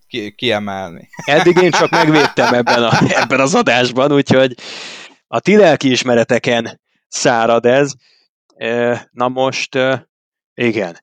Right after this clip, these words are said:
Speaker 2: Ö, a másik, ami, amire szerettem volna még reagálni, az, az ugye az lett volna, hogy, hogy Blaney szerintem Richmondban az egyik fő favorit.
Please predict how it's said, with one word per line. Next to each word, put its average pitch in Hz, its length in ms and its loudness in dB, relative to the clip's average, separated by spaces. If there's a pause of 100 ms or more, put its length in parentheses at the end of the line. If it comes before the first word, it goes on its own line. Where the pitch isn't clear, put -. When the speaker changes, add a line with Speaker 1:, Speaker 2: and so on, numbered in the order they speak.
(360)
Speaker 2:
Ö, 104 140 -6
a 98 140 -4
másik, 156 440 -2
ami, 143 260 -2
amire 127 480 -6
szerettem 131 460 -2
volna 117 240 -2
még 110 200 -4
reagálni, 123 800 0
az, 110 440 -6 (300)
az 110 220 -8
ugye 120 240 -2
az 147 160 0
lett 127 160 0
volna, 113 300 -2
hogy, 113 260 -2
hogy 107 200 -8
Blaney 135 800 0 (300)
szerintem 127 800 -4
Richmondban 127 880 -4
az 113 120 -6
egyik 120 240 -4
fő 104 240 -6
favorit. 90 580 -8